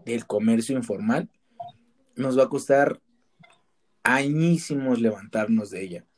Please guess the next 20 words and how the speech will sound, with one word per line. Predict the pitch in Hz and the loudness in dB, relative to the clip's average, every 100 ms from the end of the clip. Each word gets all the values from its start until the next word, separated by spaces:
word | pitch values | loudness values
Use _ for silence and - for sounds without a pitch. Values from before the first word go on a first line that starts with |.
| _ _ _ _ - | _ _ _ _ -8
Entonces, | 117 117 117 117 | -6 -2 -4 -2
yo | 117 131 | -2 0
creo | 139 | 0
que | 147 | 0
no, | 135 131 - | -2 -4 -6
yo | 135 131 | -4 -4
creo | - | -2
que | 156 | -2
no | 151 | -2
se | 151 156 | 0 -2
aplicarían, | - 123 - 117 120 123 135 | -2 -8 -2 0 0 0 -2
no | 139 | -4
aplican | 143 170 170 170 | -2 -2 0 0
las | 123 | 2
mismas | 120 123 131 | 2 2 2
medidas | 113 110 117 | 2 0 -2
que | 110 | -4
aplican | 95 110 - 107 | -14 -14 -10 -8
otros. | 110 110 - - | -8 -10 -16 -6
Alemania, | 117 117 131 143 160 175 | -2 -2 -2 -2 -2 -2